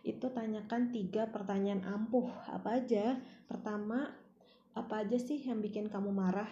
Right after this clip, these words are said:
gitu? Pelajari boundariesnya si perempuan tadi ya. Eh, tadi apa aja yang bisa ditoleransi, apa aja yang ditoleransi dengan syarat gitu, syarat-syarat tertentu, dan apa hal-hal yang memang sama dia nggak bisa toleransi. Karena memang ada, eh,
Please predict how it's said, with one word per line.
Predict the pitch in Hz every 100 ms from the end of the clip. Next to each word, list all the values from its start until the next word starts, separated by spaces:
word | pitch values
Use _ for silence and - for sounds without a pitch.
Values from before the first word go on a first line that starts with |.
| 202
gitu? | 185 185
Pelajari | 196 196 214 247
boundariesnya | 214 208 202 196 196 - 208 202 208 208
si | - -
perempuan | 208 202 208 202 214
tadi | 226 233 190
ya. | 208 - - - _ _ _ _ -
Eh, | 190 190 190
tadi | 185 190
apa | 196 190 190
aja | 190 190
yang | 190 196
bisa | 190 190
ditoleransi, | 190 190 190 202 240 262 - 240 233 240
apa | 190 175 185
aja | 196 190
yang | 190
ditoleransi | 185 190 185 185 190 190
dengan | 185 180 185 185
syarat | 202 208 214 214 214 208 180
gitu, | 180
syarat-syarat | 185 196 190 190 185 190 185 190
tertentu, | 196 196 214
dan | 196 -
apa | 202 196 240
hal-hal | 240 220 247
yang | 247 214
memang | 208 214 262
sama | - 226 208 196 190 175
dia | 185 208
nggak | 254 226 185
bisa | 190
toleransi. | 208 202 202 208 208 190 - - - -
Karena | 233 311
memang | 302 311
ada, | 247 240 208 208 214 - _ _ _ -
eh, | 196 196 196 196 196